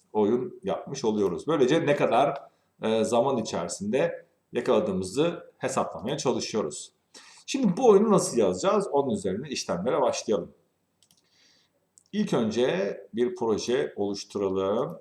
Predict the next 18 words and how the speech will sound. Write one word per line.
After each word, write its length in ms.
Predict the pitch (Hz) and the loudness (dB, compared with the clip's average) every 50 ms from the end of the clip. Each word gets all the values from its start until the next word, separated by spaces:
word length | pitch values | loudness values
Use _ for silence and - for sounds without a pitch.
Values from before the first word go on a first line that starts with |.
| - | -16
Job 260 | - - 104 101 - 85 | -10 -8 -6 -6 -4 -4
application 600 | 85 82 - - - 95 85 - - - 95 87 | -6 -6 -8 -12 -12 -12 -10 -10 -10 -10 -10 -10
dedik, 220 | 85 87 - - | -12 -12 -14 -14
next. 640 | 98 95 98 101 120 131 127 - - - - - - _ - - | -12 -10 -8 -8 -8 -8 -10 -14 -16 -18 -18 -20 -20 _ -18 -12
Ondan 400 | - 95 95 95 92 87 82 82 | -10 -8 -6 -6 -6 -6 -6 -8
sonrasında, 840 | 82 - 85 82 92 92 - - 95 92 104 117 143 139 - - - _ _ _ _ _ _ _ _ _ _ _ _ _ _ _ - - - | -10 -10 -10 -10 -10 -10 -12 -12 -8 -6 -4 -4 -4 -6 -8 -14 -20 _ _ _ _ _ _ _ _ _ _ _ _ _ _ _ -8 -6 -4
e, 340 | 95 95 92 92 92 92 95 | -4 -4 -2 -2 -2 -4 -2
buna 140 | 110 123 123 | -4 -2 -2
ne 160 | 127 131 117 | -2 -2 0
diyoruz? 320 | 117 110 117 131 131 - - - - - - _ _ _ _ _ _ _ _ _ - | 0 0 0 0 -2 -4 -8 -14 -18 -20 -20 _ _ _ _ _ _ _ _ _ -4
E, 60 | 107 107 110 107 107 107 107 107 107 107 104 101 98 - - - _ _ _ _ _ _ _ _ _ _ _ _ - - - - - - - - _ - _ _ _ _ _ _ _ - | -2 0 2 2 2 2 2 2 2 0 0 -2 -4 -8 -14 -20 _ _ _ _ _ _ _ _ _ _ _ _ -20 -20 -20 -20 -20 -20 -20 -20 _ -20 _ _ _ _ _ _ _ -8
bir 280 | 117 120 123 117 107 | -6 -4 -4 -6 -6
şöyle 520 | - - - - - - 104 98 101 113 123 | -8 -10 -10 -8 -6 -4 -4 -2 0 -2 -2
oyun 420 | - - 123 131 135 139 127 123 | 0 2 4 4 6 6 4 2
diyelim 340 | 101 95 92 87 80 87 87 | 2 0 0 -2 -2 -4 -8
bunun 180 | 90 90 90 92 90 - | -8 -6 -6 -6 -6 -6
ismine. 720 | - - - - - 85 82 85 90 101 120 135 147 151 151 - - - - - - _ _ _ _ - | -10 -12 -12 -10 -10 -10 -8 -6 -6 -6 -4 -6 -6 -8 -12 -14 -20 -20 -20 -20 -20 _ _ _ _ -8
Oyun 600 | 95 95 92 92 95 101 117 127 127 127 127 | -6 -4 -2 -2 -2 -4 -6 -8 -10 -16 -20